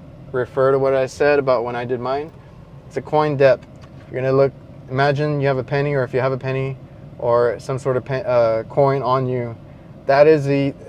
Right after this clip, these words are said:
depth, if you're using a flaring block, to have sticking out, and you get it perfect every time, I swear. And then, uh, if you ever screw up,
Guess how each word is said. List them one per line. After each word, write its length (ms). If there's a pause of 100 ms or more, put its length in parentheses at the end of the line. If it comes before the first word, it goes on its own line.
(120)
depth, 340
if 160
you're 140
using 180
a 80
flaring 380
block, 320 (500)
to 120
have 280
sticking 460
out, 320 (100)
and 160
you 60
get 160
it 120
perfect 400
every 180
time, 240
I 60
swear. 320 (840)
And 260
then, 220
uh, 240
if 100
you 80
ever 220
screw 320
up, 200